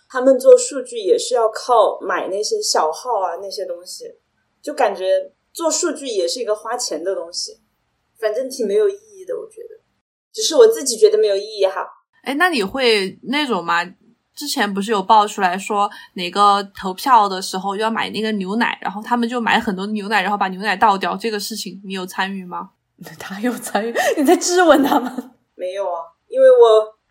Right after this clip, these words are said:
Speaker 1: 不搞选秀。<laughs> 我不搞选秀的。
Speaker 2: 你不搞选秀的，为什么当初会去搞那个T F boys的师弟啊？
Speaker 1: T F boys的师弟不是选秀的。
Speaker 3: 搞师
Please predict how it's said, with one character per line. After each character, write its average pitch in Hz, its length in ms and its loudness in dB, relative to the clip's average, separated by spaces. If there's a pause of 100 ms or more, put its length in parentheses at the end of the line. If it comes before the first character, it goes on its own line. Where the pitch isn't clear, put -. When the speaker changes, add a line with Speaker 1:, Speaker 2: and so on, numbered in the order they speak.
Speaker 1:
不 415 160 4
搞 - 180 8
选 240 300 8
秀。 - 360 2
<laughs> - 1600 -2
我 294 180 -2
不 381 300 0
搞 381 180 6
选 339 240 6
秀 294 500 4
的。 277 120 -4 (300)
Speaker 2:
你 330 80 0
不 415 120 2
搞 370 140 6
选 294 220 -4
秀 339 120 0
的， 320 80 -2
为 330 160 0
什 339 80 -4
么 269 100 -2
当 285 220 2
初 302 160 -2
会 311 120 -2
去 - 180 -8
搞 185 260 2
那 226 140 -2
个 214 100 -2
T 220 200 -4
F 226 140 -2
boys 214 400 -6
的 196 80 -8
师 208 260 -8
弟 202 260 -10
啊？ - 140 -12 (440)
Speaker 1:
T 440 100 6
F 440 100 2
boys 381 240 2
的 262 60 0
师 294 180 -8
弟 294 140 -12
不 349 220 -14
是 339 160 -10
选 247 180 -8
秀 - 80 -6
的。 - 80 -2
Speaker 3:
搞 480 60 -4
师 240 280 -2